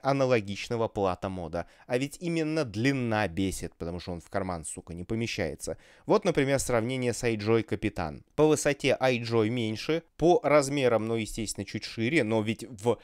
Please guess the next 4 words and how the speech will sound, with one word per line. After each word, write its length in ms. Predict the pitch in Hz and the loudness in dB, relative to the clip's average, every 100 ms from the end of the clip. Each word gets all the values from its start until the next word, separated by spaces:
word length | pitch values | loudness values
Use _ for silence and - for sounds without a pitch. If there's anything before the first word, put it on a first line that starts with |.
| _ _ - | _ _ -2
iJoy, 640 | 135 131 117 107 170 143 | 0 0 0 2 4 4
сука, 440 | 117 - 160 - 131 | 0 0 0 2 0
две 360 | 98 113 170 | 0 2 2
батарейки, 920 | 175 139 - 120 120 196 131 117 101 | 4 2 4 4 4 -2 -2 -2 -2